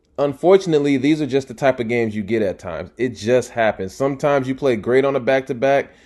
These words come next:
where you play great the first game and you stink it up the second game. And then sometimes you stink it up the first game and then you come back and you bounce back in the second game,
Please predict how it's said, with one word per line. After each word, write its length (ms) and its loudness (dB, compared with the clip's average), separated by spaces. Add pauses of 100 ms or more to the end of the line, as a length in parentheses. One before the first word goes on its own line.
(200)
where 160 0
you 100 -2
play 160 0
great 300 0
the 60 -4
first 300 0
game 240 0
and 120 -2
you 40 0
stink 300 -8
it 80 -2
up 140 -4
the 60 -20
second 360 -6
game. 340 -2 (380)
And 160 0
then 140 2
sometimes 500 0
you 80 -4
stink 260 -6
it 60 0
up 140 0
the 80 -6
first 340 -2
game 300 0
and 100 0
then 180 2
you 80 -4
come 240 -4
back 220 0
and 80 -6
you 80 -6
bounce 260 0
back 280 0
in 80 -4
the 40 -4
second 360 -4
game, 320 -6